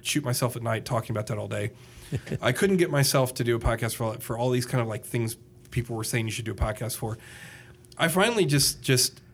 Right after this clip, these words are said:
Speaker 1: said, "You know what? I'm just gonna do an hour where I talk about all the stuff everyone lies to young kids about and, and won't, won't tell the truth about to each other
Speaker 2: That's
Speaker 1: and
Speaker 2: interesting.
Speaker 1: won't talk about. And let's just, let's just have a podcast where we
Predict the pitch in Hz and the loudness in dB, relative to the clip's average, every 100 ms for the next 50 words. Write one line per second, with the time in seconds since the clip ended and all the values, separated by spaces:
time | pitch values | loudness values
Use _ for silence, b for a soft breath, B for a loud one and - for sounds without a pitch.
0 | - - - 135 123 165 202 202 180 220 | -16 -4 2 2 2 2 2 4 2 2
1 | 196 196 156 143 131 117 120 135 139 143 | 2 2 4 4 4 2 2 4 4 2
2 | B B B 131 127 147 123 147 190 190 | B B B 0 4 4 4 4 4 4
3 | - 147 147 139 135 127 117 120 - 117 | 4 2 4 4 4 2 2 2 0 -2
4 | 113 117 110 101 104 95 - - B B | 0 -4 -4 -6 -8 -10 -16 -20 B B
5 | B B B B B - 123 120 120 123 | B B B B B 2 4 4 4 4
6 | 131 139 143 - 131 135 123 139 120 - | 4 4 -2 -2 0 2 2 0 0 0
7 | 123 123 117 107 113 104 101 98 101 113 | -2 0 -2 -2 -4 -4 -4 -6 -4 -2
8 | 107 - 98 - 123 135 147 - 127 123 | -2 0 -2 2 4 6 4 4 2 2
9 | 107 101 101 - 131 208 226 269 - - | 0 0 -2 2 2 4 2 0 -2 -4
10 | 165 - 208 202 202 160 156 151 135 143 | -4 -2 -2 -2 0 2 2 2 2 2
11 | 123 | 0